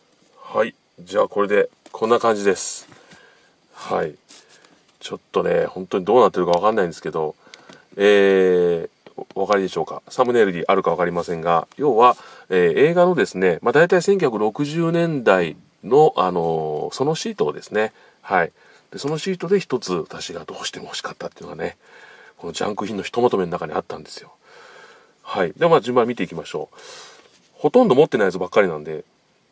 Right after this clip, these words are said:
映画ストーリー、アンナ・カリーナさんですね。はい。ジャンリュック・ゴダールの元奥さんですね。はい。これはどんなあれなのかな？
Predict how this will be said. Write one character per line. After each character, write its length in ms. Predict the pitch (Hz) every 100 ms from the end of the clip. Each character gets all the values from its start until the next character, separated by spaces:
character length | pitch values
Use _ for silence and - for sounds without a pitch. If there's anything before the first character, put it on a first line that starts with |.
| _
映 180 | 98 104
画 120 | 104
ス 100 | -
ト 100 | -
ー 180 | 104 92
リ 160 | 87 85
ー、 200 | 82 - _ - - - - - _ _ -
ア 80 | 101
ン 100 | 101
ナ・ 100 | 95
カ 140 | 101
リ 100 | 92
ー 40 |
ナ 80 | 80
さ 120 | 76
ん 60 | 82
で 80 | -
す 80 | -
ね。 460 | 101 113 113 107 - _
は 280 | - 80 73
い。 120 | - _ _ _ _ _
ジ 80 | 95
ャ 40 |
ン 60 | 98
リ 80 | 95
ュ 20 |
ッ 20 |
ク・ 140 | -
ゴ 140 | 87 90
ダ 140 | 85
ー 20 | 78
ル 60 |
の 180 | 76 -
元 200 | 98 95
奥 160 | 85 -
さ 100 | -
ん 80 | -
で 80 | -
す 100 | 101
ね。 140 | 98 _ _ - _ - -
は 160 | - -
い。 60 | - _ - _ - _ _ _ _ _ _ _ - - - - -
こ 100 | - 110
れ 120 | 127
は 180 | 127 131
ど 180 | - 135
ん 200 | 170 95
な 140 | 80
あ 40 | 80
れ 80 |
な 100 | 82
の 80 | 78
か 120 | 76
な？ 60 | 76